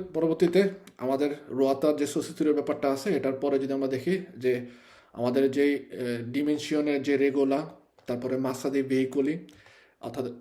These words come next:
ভেহিকুলের যে ওজন বা আকার, এগুলোর উপরে যে ডিপেন্ড করে যে কুইজগুলো হয়, ওটার ক্ষেত্রে আমরা যদি প্রথমে দেখি, আমাদের বলছে যে সালভো ভেহিকুলি আরটিপি। আরটিপির ভেহিকুলি কোনটা? যে আরটিপির ভেহিকুল হচ্ছে আমাদের যেই ভেহিকুলগুলোর মধ্যে,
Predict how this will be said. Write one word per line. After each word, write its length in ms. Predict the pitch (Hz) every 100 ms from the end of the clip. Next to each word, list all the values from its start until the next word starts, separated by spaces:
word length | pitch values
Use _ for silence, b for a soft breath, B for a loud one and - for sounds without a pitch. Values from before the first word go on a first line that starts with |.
| 123
ভেহিকুলের 360 | 127 131 139 143
যে 80 | 143
ওজন 400 | 143 143 147 147 -
বা 200 | 131 120
আকার, 440 | 123 131 131 139 143 - -
এগুলোর 260 | 127 135
উপরে 280 | 135 135 139
যে 140 | 135 131
ডিপেন্ড 340 | 131 135 131
করে 180 | 131 123
যে 220 | 123 123 -
কুইজগুলো 300 | 127 123 123
হয়, 240 | 123 131 214 B B B -
ওটার 180 | 131 127
ক্ষেত্রে 260 | 135 -
আমরা 140 | 131 135
যদি 120 | 135
প্রথমে 320 | 143 135 151
দেখি, 240 | 143 139
আমাদের 260 | 160 131 127
বলছে 280 | 123 117 139
যে 100 | 135
সালভো 420 | - 143 156 160
ভেহিকুলি 360 | 139 143 156 147
আরটিপি। 640 | 135 143 131 127 117 120 B B B
আরটিপির 500 | - 151 - 180 180
ভেহিকুলি 360 | 175 165 170 165
কোনটা? 380 | 160 143 120 117 - b b -
যে 140 | 127
আরটিপির 400 | 127 135 156 160
ভেহিকুল 340 | 151 156 156 156
হচ্ছে 240 | 160 185
আমাদের 340 | 151 139 143 131
যেই 180 | 143
ভেহিকুলগুলোর 520 | 139 135 147 147 147 147
মধ্যে, 380 | 147 147 190